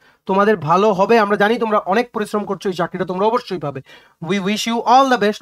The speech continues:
for these two exams, টিএস and ত্রিপুরা স্টেট কোঅপারেটিভ ব্যাংক।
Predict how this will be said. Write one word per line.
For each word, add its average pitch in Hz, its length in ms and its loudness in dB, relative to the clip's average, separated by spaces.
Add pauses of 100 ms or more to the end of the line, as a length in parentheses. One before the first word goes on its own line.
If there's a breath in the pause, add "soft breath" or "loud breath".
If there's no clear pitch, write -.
for 180 180 0
these 226 160 -2 (120)
two 226 100 -4 (120)
exams, 165 400 -4
টিএস 240 400 2
and 233 120 -4
ত্রিপুরা 165 300 -6
স্টেট - 260 -6
কোঅপারেটিভ 160 400 -6
ব্যাংক। 165 260 -4